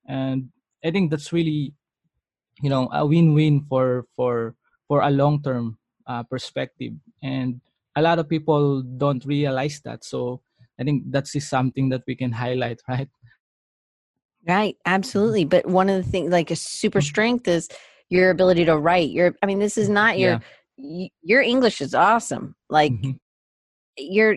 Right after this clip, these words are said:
Speaker 2: you're, like, you're doing way more than I'm doing, and, and you're helping. Your, your motivator is also, if, you know, if it was just for your family, there's also must be something
Speaker 1: Uh-huh.
Speaker 2: pushing you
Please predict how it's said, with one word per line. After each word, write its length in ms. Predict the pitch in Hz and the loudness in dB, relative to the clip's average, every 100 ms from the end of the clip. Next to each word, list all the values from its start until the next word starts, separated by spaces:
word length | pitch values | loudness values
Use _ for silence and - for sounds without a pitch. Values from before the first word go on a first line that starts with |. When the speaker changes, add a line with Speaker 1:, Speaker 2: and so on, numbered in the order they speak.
| 196 | 0
Speaker 2:
you're, 160 | 240 - _ _ - - - | -4 -4 _ _ -20 -20 -6
like, 260 | 208 196 - | -2 0 2
you're 100 | 254 | 2
doing 360 | 233 240 202 - | 4 4 2 -2
way 360 | - 233 269 254 | 2 4 6 6
more 500 | 240 226 202 180 190 | 4 6 4 4 4
than 180 | 185 190 | 2 2
I'm 280 | 220 226 196 | 4 2 2
doing, 380 | 165 151 156 | 0 0 -2
and, 180 | 156 180 - | -2 -4 -4
and 180 | 202 | -2
you're 120 | 202 202 | -2 -2
helping. 440 | 190 247 254 170 | 2 0 0 -4
Your, 180 | 165 208 - _ - _ _ - | -4 -6 -8 _ -20 _ _ -2
your 100 | 196 | 0
motivator 600 | 196 226 233 214 196 185 | 2 0 0 0 0 0
is 160 | 170 | 0
also, 400 | 185 214 - 170 - _ - _ - | 0 0 0 -2 -2 _ -20 _ -6
if, 180 | 196 - _ _ _ - | -6 -6 _ _ _ -6
you 120 | 196 | -2
know, 140 | 175 | 0
if 140 | 165 233 | -2 0
it 80 | 208 | 0
was 140 | 180 | 0
just 420 | 165 220 240 - _ _ | 0 0 0 -2 _ _
for 120 | - 208 | 0 2
your 160 | 180 | 2
family, 400 | - 220 233 202 | 0 0 2 0
there's 240 | 170 185 175 | 2 0 2
also 440 | 208 247 262 226 | 0 0 -2 -2
must 300 | - 202 240 | -2 -2 -2
be 100 | - | -4
something 600 | 208 - 277 339 - 180 143 | -4 -4 -6 -6 -6 -4 -4
Speaker 1:
Uh-huh. 180 | 104 | -4
Speaker 2:
pushing 380 | 117 240 - 185 | -2 -2 -2 -4
you 280 | 170 165 165 | -2 -4 -6